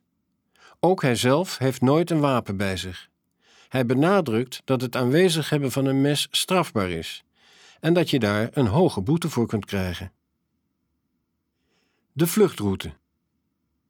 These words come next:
Uit onderzoek, ondersteund door beelden van beveiligingscamera's van particulieren en bedrijven, blijkt dat de taxi om zes uur vierenveertig minuten achtendertig seconden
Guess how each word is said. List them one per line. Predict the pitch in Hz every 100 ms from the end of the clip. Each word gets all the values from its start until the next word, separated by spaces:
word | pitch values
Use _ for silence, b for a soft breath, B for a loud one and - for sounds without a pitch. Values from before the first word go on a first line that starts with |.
| _ _ _
Uit | - 170 165
onderzoek, | 226 226 147 110 143 - - _
ondersteund | - 117 110 - - 139 123
door | 110 92
beelden | 123 127 113
van | 117
beveiligingscamera's | 104 98 127 127 101 107 - 120 113 107 104 -
van | 113
particulieren | 117 104 104 120 131 117 95 -
en | 151
bedrijven, | 110 98 104 131 139 170 190 _ _ B B B B
blijkt | 123 143 190 214 - -
dat | 139 135
de | - -
taxi | 202 202 208 214
om | 160
zes | 110 165 180
uur | 180 170 185 -
vierenveertig | - 175 185 170 165 151
minuten | 131 143 131 147 -
achtendertig | 165 - 170 156 143 147
seconden | - - 127 101 113